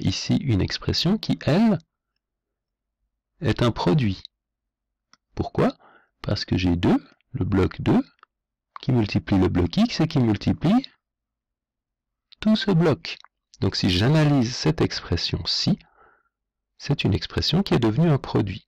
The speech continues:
Partant d'une somme, j'ai pu transformer cette somme en une autre somme. Partant d'une somme, j'ai pu transformer cette somme en un produit. Alors, vocabulaire.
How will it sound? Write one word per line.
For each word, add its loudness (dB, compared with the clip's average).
Partant 0
d'une 2
somme, 2
j'ai 0
pu 0
transformer 0
cette 0
somme 0
en 0
une 2
autre 0
somme. 0
Partant -2
d'une 2
somme, 0
j'ai 0
pu -2
transformer -2
cette -4
somme 0
en 2
un 2
produit. -4
Alors, 0
vocabulaire. 0